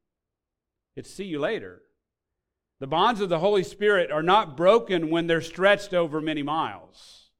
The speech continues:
They're not broken when they're stretched over time. You can be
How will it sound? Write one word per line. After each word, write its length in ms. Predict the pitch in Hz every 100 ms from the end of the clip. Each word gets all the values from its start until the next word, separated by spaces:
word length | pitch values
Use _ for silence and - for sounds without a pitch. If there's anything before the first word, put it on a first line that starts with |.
| _ _ _ _ _
They're 80 | -
not 300 | 185 240 156
broken 480 | 180 202 226 220 180
when 140 | 175
they're 120 | 175 160
stretched 460 | - 190 196 -
over 220 | 185 156
time. 540 | 151 170 196 139 104 110
You 140 | 147
can 140 | 170 180
be 240 | 202 165